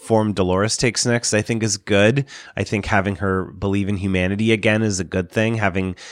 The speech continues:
having her kind of come full circle to start anew. And then I love that Maeve is gonna become this, I think Maeve and Bernard are gonna be so useful because they have had their journeys, but, but they're so much more aware of,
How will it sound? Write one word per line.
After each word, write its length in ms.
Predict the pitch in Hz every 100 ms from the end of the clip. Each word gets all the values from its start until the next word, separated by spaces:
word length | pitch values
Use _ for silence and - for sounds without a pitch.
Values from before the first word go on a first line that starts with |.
| -
having 260 | - 147 151
her 100 | 143
kind 220 | - 131
of 80 | 123
come 240 | - 117
full 160 | 110 113
circle 480 | - - 98 120 123
to 180 | - 107
start 300 | - 104 92
anew. 560 | 92 95 92 107 156 165 - - - -
And 120 | 117
then 120 | 139
I 100 | 139
love 360 | 123 120 127 113
that 180 | 123 104
Maeve 480 | 107 117 135 123
is 160 | 107 95
gonna 200 | - 107
become 360 | 98 95 110 98
this, 180 | - - - -
I 80 | 120
think 200 | 139 117
Maeve 260 | 113 120
and 120 | 107 98
Bernard 380 | 98 110 139
are 80 | 117
gonna 160 | 101 101
be 100 | 98
so 160 | -
useful 500 | 98 98 143 - 107
because 640 | 92 95 110 98 95 90 - - - - - _
they 840 | 107 95 113 127 131 131 123 110 - _ _ -
have 180 | 135 117
had 320 | - 139 143
their 160 | 143
journeys, 720 | 113 110 107 101 101 98 - - - - _ _
but, 120 | 117 90 67
but 200 | 113 110
they're 160 | 113
so 160 | - 135
much 240 | 127 -
more 220 | 110 104
aware 640 | 98 95 95 104 104 104 98
of, 340 | 95 90 92